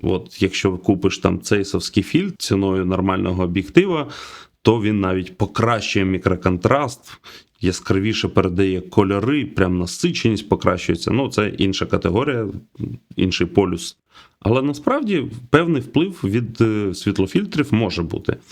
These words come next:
В першу чергу це, звичайно, віньєтування на ширококутних і надширококутних об'єктивах від рамки світлофільтра, яка може бути товстою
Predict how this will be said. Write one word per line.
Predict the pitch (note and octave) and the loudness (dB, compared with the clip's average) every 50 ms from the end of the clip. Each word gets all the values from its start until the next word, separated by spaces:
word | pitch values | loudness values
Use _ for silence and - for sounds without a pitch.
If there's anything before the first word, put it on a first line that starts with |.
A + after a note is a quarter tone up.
| - - - - - - _ | -20 -18 -18 -20 -20 -20 _
В | _ - | _ 0
першу | - F#3+ G#3 G#3 - G3+ | 2 2 2 2 0 -2
чергу | F3 - E3+ E3 D#3+ D3+ C#3+ | 0 2 0 2 2 0 -2
це, | - - B2 A#2+ | 0 0 0 0
звичайно, | G#2+ G2 F#2 F2+ - - A2 B2 A#2 G#2+ G#2 | 0 0 -2 0 2 2 2 2 2 0 0
віньєтування | F2+ F#2 F#2 F2+ F2+ F2+ F2 - F2+ G#2 C3 D3+ D3+ C#3 C3+ C3 A#2+ | 0 0 0 0 0 0 0 0 2 2 2 0 0 0 0 0 0
на | G#2 G2+ G2+ G2+ G#2 G#2 | 0 0 0 0 0 -2
ширококутних | - - - F2+ F2 F2 - F2 E2 - C3+ D#3 - D#3 C3+ B2 B2 - | -2 -2 -2 -2 -2 -2 -2 -4 0 0 0 2 2 0 -2 -2 -4 -4
і | - G2 G2 G2+ G2+ | -2 -2 0 0 0
надширококутних | F2 F2 F2+ G2 G#2 G#2 - - F#2 F2 F2 - - - - F#2+ F#2+ - F#2+ F2+ - - | 0 0 0 0 -2 -2 -2 -2 -2 -2 -2 -4 -4 0 0 0 0 2 0 -2 0 -2
об'єктивах | F2 E2+ E2+ E2+ - - D#3 F3 F3 E3 D3+ - - - - - - - - - - _ - | -2 -2 -2 -2 0 2 2 2 0 -2 -6 -8 -12 -16 -18 -16 -18 -18 -20 -20 -10 _ -2
від | F2+ G2 A#2+ C3 B2 | 0 2 2 2 0
рамки | A2 G2 F#2+ A2 A#2 A#2 A2+ A2 A2 - G#2 G2 F#2+ - - _ _ | 0 2 2 2 0 0 -2 -2 0 0 0 0 -2 -6 -12 _ _
світлофільтра, | - - - F#2+ F2 F#2 F2+ - - C3 D#3+ D#3+ - E3 D3 B2 | -6 -2 -2 0 0 0 0 2 0 0 2 2 0 0 0 0
яка | F#2+ F2+ E2+ - G2 | -2 0 0 2 2
може | G2 G2 G2 F2+ F#2+ | 2 2 0 0 -2
бути | F2 E2+ F#2+ F2+ - E2+ E2+ | -2 -2 0 0 0 0 0
товстою | - - - F2+ - - - - D3+ E3 E3 D#3+ D#3 C#3+ | 0 -2 -2 -2 -2 2 2 2 4 4 2 -2 -4 -6